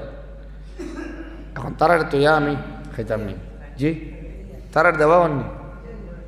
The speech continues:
এরা মনে করে দিবা, অনেক জায়গা তো দিতরা দিতরা হইয়া টাইম যায় কি, বাজার দেন না।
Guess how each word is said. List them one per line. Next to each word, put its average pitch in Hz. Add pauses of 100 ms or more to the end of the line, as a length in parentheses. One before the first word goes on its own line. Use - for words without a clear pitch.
(440)
এরা 185
মনে 175
করে 175
দিবা, 151
অনেক 185
জায়গা 190
তো 185
দিতরা 170
দিতরা 185
হইয়া 165
টাইম 147
যায় 131
কি, 127
বাজার 135
দেন 117
না। 101